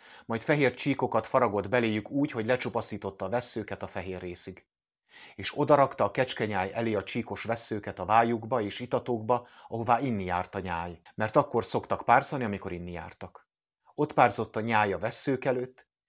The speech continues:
és ezért csíkos lábúakat, pettyeseket és tarkákat ellett a nyáj. Azután külön választotta Jákob a juhokat,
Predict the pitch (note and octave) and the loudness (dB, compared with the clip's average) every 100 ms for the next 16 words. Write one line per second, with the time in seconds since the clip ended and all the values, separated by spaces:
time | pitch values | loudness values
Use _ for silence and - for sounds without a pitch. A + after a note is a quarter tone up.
0 | _ - G#2+ - A2 G#2+ G2 - - D3+ | _ -16 -8 -2 0 0 -2 -4 -2 0
1 | C#3 A#2 C3 A2+ G#2+ G2+ F#2+ - _ - | 0 0 2 2 0 -6 -8 -14 _ 0
2 | B2+ C3+ A#2+ B2+ - B2 A#2+ - A#2 G#2+ | 0 0 -4 -6 -8 -6 -6 4 4 6
3 | F#2+ F2+ F#2+ F#2 G#2 G2 F#2 G2+ F#2 E2+ | 2 0 -2 -2 0 0 -4 -6 -4 -6
4 | E2+ - _ _ _ _ _ _ _ _ | -8 -12 _ _ _ _ _ _ _ _
5 | - - A#2+ B2 A#2 A#2 D#3+ C3+ A2+ G#2+ | -16 -8 -4 0 0 2 2 6 6 6
6 | G#2+ - G#2+ G#2+ A2 G#2 - F#2 F#2+ A#2+ | 4 -2 -4 2 6 6 4 -4 -4 -2
7 | D3+ - C#3 - | -4 -4 -10 -14